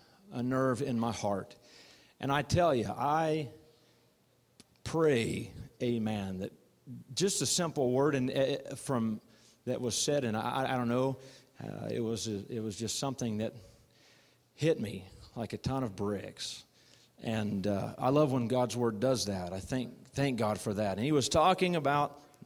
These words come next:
the men of Africa, the ministry of Africa. Amen. And they don't look to Brother Riggin as Brother Riggin.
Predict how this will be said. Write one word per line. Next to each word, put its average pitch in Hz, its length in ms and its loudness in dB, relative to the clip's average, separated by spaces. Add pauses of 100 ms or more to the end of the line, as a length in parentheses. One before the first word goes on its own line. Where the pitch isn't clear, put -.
(1160)
the 120 140 0
men 143 240 2
of 117 100 0
Africa, 104 800 -4 (1300)
the 120 80 -4
ministry 113 460 0
of 95 100 0
Africa. 92 580 -4 (800)
Amen. 117 420 0
And 107 160 -2
they 151 160 4
don't 139 300 2
look 131 560 0
to 117 80 -10
Brother 107 320 0
Riggin 104 500 -2
as 101 380 -8 (760)
Brother 95 400 -4 (240)
Riggin. 90 380 -4